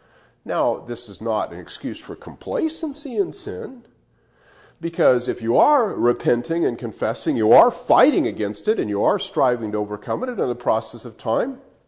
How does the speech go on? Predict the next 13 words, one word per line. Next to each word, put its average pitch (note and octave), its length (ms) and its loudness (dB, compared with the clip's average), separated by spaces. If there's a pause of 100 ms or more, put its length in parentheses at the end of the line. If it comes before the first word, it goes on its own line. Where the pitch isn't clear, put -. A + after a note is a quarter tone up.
(420)
you B2+ 100 -6
do E3 140 2
better G3 280 4
with A2+ 200 -2
that. D2 260 -10 (1400)
But F#2 160 -10
it's G#2 160 -10
in A2 60 -8
the F#2+ 80 -8
process G#2 480 -8
of D#2 80 -16
a D2+ 40 -12
lifetime. G#2+ 680 0